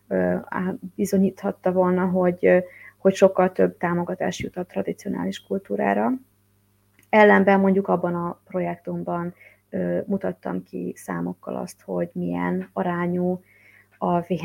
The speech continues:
M S-en belüli átfedettség azokkal a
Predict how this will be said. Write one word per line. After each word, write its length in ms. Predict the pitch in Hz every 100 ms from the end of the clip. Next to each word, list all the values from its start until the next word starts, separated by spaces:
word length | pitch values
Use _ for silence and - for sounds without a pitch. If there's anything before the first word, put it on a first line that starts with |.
| 185
M 160 | 180
S-en 340 | 180 - 175 175
belüli 580 | 170 170 170 170 180 180 _ _ _ _ _ _ _
átfedettség 1160 | 180 170 - - - 185 - - 170 175 - _ _ _ _ _
azokkal 500 | - 180 180 - 180
a 320 | 175 170 170